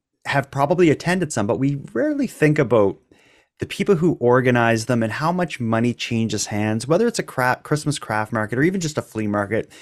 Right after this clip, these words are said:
you spend money to be able to have a table there. Someone is involved in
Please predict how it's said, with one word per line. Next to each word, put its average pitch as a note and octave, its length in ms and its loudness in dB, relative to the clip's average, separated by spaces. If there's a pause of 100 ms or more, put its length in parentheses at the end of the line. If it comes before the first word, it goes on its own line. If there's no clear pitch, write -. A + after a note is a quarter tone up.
(160)
you G#3+ 100 2
spend G3+ 320 4
money C#3+ 240 6
to G#2 160 4 (240)
be B2 140 4
able A2+ 160 4
to G#2 80 2
have G#2+ 220 -2
a F#2 60 -6
table A#2 460 0
there. D2+ 280 -8 (320)
Someone D#3 640 2
is A#2 160 2
involved A2 480 4
in G2 220 -2